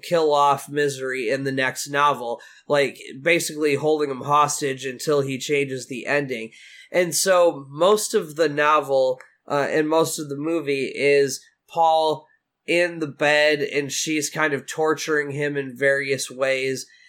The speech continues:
to try and keep him from escaping and stuff like that. And it really comes to a head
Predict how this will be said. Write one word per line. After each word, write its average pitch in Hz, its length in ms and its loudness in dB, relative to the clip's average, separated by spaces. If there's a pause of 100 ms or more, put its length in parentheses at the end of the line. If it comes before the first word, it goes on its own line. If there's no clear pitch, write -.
(380)
to 143 560 0
try 156 240 2
and 135 160 -2
keep 147 340 -8
him 143 340 -2
from 131 420 -12
escaping 135 580 -4
and 123 100 -12
stuff - 240 -8
like 120 160 -12
that. 135 300 2
And 143 120 2
it 143 140 -2
really 240 240 4
comes 175 380 -2
to 165 100 0
a 151 60 0
head 147 320 0